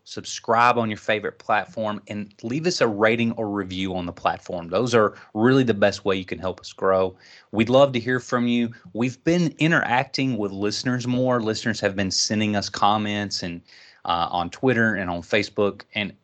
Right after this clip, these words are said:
seriously, it's my favorite part of podcasting is just hearing how our episodes are impacting you, what you'd like about 'em,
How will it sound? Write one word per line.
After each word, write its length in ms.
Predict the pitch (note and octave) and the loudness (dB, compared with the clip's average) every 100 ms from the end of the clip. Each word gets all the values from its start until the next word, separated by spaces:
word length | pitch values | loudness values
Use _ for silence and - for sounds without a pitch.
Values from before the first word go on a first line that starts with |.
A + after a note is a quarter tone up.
| _ - | _ -12
seriously, 420 | - F3 F3 - | -2 4 4 2
it's 140 | C#3+ - | 0 4
my 120 | D3 | 2
favorite 360 | - D3 C#3+ A#2+ | 6 4 4 -2
part 200 | B2+ A2+ | 0 0
of 100 | - | 2
podcasting 760 | G#2+ G#2+ - F2+ - F#2 F#2+ | 2 2 0 -2 -2 -12 -10
is 100 | G2 | -10
just 200 | F#2 F#2+ | -10 -12
hearing 380 | - C#3 D3+ B2+ | -4 0 2 2
how 220 | A2 A2 | 2 4
our 140 | G2+ F#2 | 4 2
episodes 520 | G#2 G#2 - F#2+ F2 | -4 -6 -4 -4 -4
are 100 | F2 | -6
impacting 640 | G#2 G2+ G2+ G2 G#2 F#2+ | -6 -2 -2 -2 -8 -10
you, 200 | F#2+ G2 | -8 -8
what 260 | F#2+ F2+ F#2 | -8 -10 -14
you'd 140 | F2 | -8
like 320 | G#2 A2+ A2 | -4 -4 -4
about 360 | G#2 G#2 G2+ G2+ | -2 2 2 2
'em, 240 | G2+ G2 | -2 -6